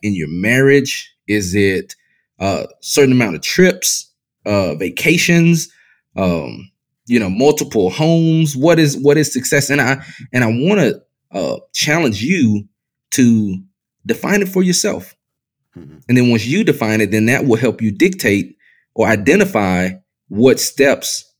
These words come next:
Speaker 1: um, will lead you to, to getting there. For me, you know, I want to have impact. You know, my goal in life, what is successful for me, is to have impact on other people. First, in my marriage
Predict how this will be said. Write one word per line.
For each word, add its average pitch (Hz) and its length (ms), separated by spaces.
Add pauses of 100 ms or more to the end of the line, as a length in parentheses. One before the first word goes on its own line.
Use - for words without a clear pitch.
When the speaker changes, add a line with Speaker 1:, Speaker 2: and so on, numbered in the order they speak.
(160)
Speaker 1:
um, 85 420 (560)
will 117 120
lead 135 280
you 113 180
to, 107 520
to - 160
getting 123 340
there. 76 320 (720)
For 127 80
me, 143 560 (280)
you 110 140
know, 110 200
I 123 180
want 120 400
to 120 100
have 113 220
impact. - 480 (240)
You 101 100
know, 101 80
my 110 200
goal 110 540 (520)
in 113 160
life, 101 240
what 120 240
is 123 120
successful - 480
for 117 120
me, 104 240
is 98 140
to 101 100
have 92 440 (460)
impact 127 600 (200)
on 107 260
other 104 200
people. 95 380
First, 131 500 (380)
in 113 140
my 98 140
marriage 92 600